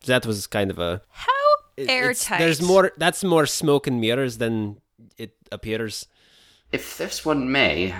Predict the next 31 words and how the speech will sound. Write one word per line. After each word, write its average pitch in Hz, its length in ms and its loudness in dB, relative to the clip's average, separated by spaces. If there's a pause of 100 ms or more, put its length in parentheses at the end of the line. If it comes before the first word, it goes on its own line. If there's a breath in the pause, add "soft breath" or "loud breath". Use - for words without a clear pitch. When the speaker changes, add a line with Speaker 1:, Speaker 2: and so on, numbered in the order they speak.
Speaker 3:
uh, 101 300 -4 (240)
where 131 140 -2
would 143 140 -6
you 143 80 0
have 131 220 -2
it - 120 -10
take - 300 -6
you? - 160 -6 (400)
Speaker 1:
Literally 196 640 4
anywhere 156 480 6
at 131 140 4
this 127 180 0
point. 120 500 0 (360)
Speaker 2:
Okay, 254 400 2
okay. 180 80 4
Speaker 1:
If 180 140 2
you 151 40 0
could 151 240 0
arrange 147 480 2
passage 135 560 0
or 110 280 0 (220)
get 120 180 -2
us 117 120 -2
onto 110 520 -2 (160)
off 104 240 -8
planet. 107 460 -4 (760)
Speaker 2:
How 294 280 0 (200)
airtight 220 760 -2 (240)
are 214 160 0
the 196 140 -4
pods 220 600 0